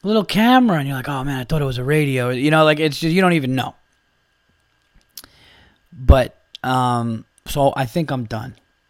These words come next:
I might last minute. You know what I do? 'Cause my wife and I, we, me and my wife, we always do this thing every year. My wife and I get ourselves, you know, nice stuff. And when there's, like, a little pile for each of us. And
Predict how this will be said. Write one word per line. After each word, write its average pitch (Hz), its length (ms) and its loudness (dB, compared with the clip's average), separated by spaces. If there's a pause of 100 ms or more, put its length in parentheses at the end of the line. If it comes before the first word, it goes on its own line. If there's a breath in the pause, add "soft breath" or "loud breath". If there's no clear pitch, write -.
(120)
I 131 100 -6
might 151 260 -2
last 135 340 -4
minute. 123 240 -6
You 131 80 -6
know 139 100 -2
what 160 100 -2
I 143 80 -2
do? 131 240 -4
'Cause 123 180 -10
my 120 160 -4
wife 131 340 -4
and 127 140 -4
I, 117 220 -4
we, 120 180 -4
me 143 140 -2
and 160 80 -2
my 139 100 -2
wife, 127 200 2
we 131 80 4
always 127 140 -2
do 120 140 -6
this 113 160 -8
thing 110 180 -8
every 113 160 -12
year. 113 100 -8
My 117 120 -4
wife 127 240 -2
and 120 100 -6
I 120 120 -8
get 117 200 -12
ourselves, 120 600 -12 (520 loud breath)
you 165 80 -6
know, 143 60 -2
nice 127 260 -2
stuff. 113 380 -4
And 113 80 -6
when 113 80 -4
there's, 113 160 -4
like, 113 100 -6
a 117 40 -4
little 117 160 -4
pile 117 340 2
for - 160 -10
each 107 160 -8
of 107 120 -8
us. 104 220 -8
And 107 320 -8